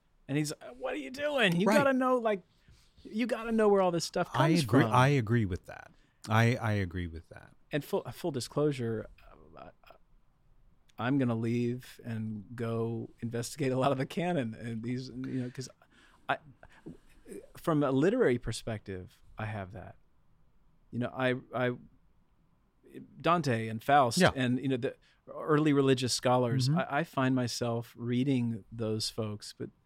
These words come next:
Speaker 1: but I, I do like the idea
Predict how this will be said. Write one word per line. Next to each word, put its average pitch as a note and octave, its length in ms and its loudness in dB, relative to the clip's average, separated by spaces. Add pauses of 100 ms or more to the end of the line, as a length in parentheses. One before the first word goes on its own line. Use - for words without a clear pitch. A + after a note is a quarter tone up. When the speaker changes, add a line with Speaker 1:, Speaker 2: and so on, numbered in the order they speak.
(380)
Speaker 1:
but - 120 -12 (260)
I, D3 400 -8 (1200)
I C#3 140 -2
do C#3+ 280 0
like F#3+ 240 0
the A#2 140 -2
idea G2 540 -10